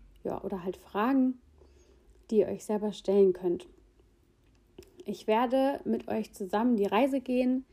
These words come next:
herauszufinden, was Selbstreflexion alles sein kann und wie man es ausüben kann,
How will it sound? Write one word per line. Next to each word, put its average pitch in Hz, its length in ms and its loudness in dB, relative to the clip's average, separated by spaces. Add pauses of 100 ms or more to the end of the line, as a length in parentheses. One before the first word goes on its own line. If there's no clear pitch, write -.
(280)
herauszufinden, 220 1080 -4 (840)
was 220 300 -2
Selbstreflexion 202 840 -2
alles 185 260 -6
sein 254 220 2
kann 269 440 0
und 202 320 -2 (180)
wie 208 220 -2
man 208 220 0
es 196 120 -8
ausüben 247 480 -2
kann, 240 520 -6